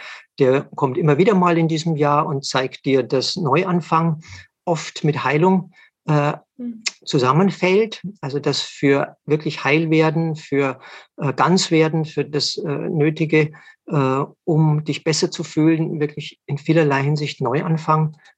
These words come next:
Speaker 1: möglich ist. Und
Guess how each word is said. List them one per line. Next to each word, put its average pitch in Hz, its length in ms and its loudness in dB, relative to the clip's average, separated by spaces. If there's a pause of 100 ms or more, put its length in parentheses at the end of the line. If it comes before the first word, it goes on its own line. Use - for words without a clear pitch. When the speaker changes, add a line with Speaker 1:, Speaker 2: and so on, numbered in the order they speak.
Speaker 1:
möglich 156 460 2
ist. - 420 -2 (1120)
Und 143 600 2